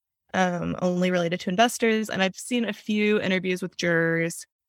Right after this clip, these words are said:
um, from other outlets in the wake of the trial where they said, um, that they felt she was, you know, enough degrees removed from the patients that sh-, that she didn't directly defraud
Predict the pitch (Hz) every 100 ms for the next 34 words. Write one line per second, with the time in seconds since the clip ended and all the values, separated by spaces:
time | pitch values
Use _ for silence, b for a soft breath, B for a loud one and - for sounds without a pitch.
0 | _ _ - 180 175 - - - 190 -
1 | 180 170 180 170 151 170 165 - - 190
2 | 165 - _ - 185 180 180 160 185 180
3 | 175 170 165 165 170 170 - 160 165 -
4 | 196 175 160 147 175 - - 202 214 -
5 | 196 185 - 202 185 180 - - 202 175
6 | 160 160 180 175 175 165 180 214 175 170
7 | 170 165 180 170 175 165 170 - - 165
8 | 165 - 160 - - - - - _ -
9 | - - - 170 165 175 147 151 - -
10 | - - -